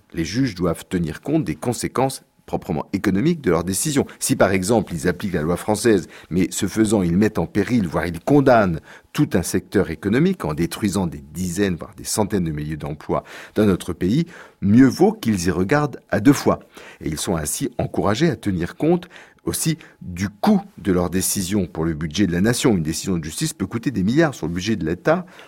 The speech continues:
ou celui de la S N C F. Je pense à l'affaire des employés marocains. On a vu apparaître, il y a quelques années, une idée radicalement nouvelle. C'est le rôle des procès dans une stratégie globale de communication, voire de conquête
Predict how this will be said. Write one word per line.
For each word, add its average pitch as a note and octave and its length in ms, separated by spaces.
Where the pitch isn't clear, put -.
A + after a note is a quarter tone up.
ou C#3 320
celui A#2 380
de A2 100
la G2 240
S A#2+ 220
N B2 100
C D3+ 240
F. - 100
Je - 140
pense B2 480
à - 80
l'affaire B2+ 400
des E2 260
employés E2 640
marocains. F2 460
On F3 120
a F#3 80
vu F#3 380
apparaître, D#3 600
il G2+ 120
y E2+ 100
a D2+ 60
quelques F#2+ 440
années, F3 340
une A#2+ 140
idée D#3+ 320
radicalement A2 880
nouvelle. F#2+ 640
C'est - 220
le C#3+ 140
rôle F3 340
des A#2 140
procès G#3 460
dans A#2 160
une A2 180
stratégie A2+ 720
globale C3 500
de G2 80
communication, C3 720
voire B2 180
de C3 80
conquête G3 640